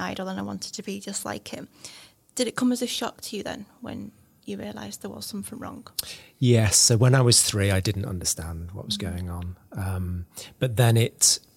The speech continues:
Speaker 2: it really came into my consciousness at age nineteen. So I was doing my first year university exams, came home to study, and I was driven home by Mum and then walked in, and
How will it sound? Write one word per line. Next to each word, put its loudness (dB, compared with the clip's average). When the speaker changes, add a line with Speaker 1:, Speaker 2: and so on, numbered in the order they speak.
Speaker 2:
it -2
really 6
came 4
into 2
my 2
consciousness 4
at -2
age 2
nineteen. 4
So 4
I 6
was 2
doing 2
my 2
first 2
year 0
university 2
exams, 2
came 4
home 6
to 4
study, 0
and 2
I 2
was 2
driven 6
home 8
by 6
Mum 2
and 0
then 2
walked 2
in, 0
and -2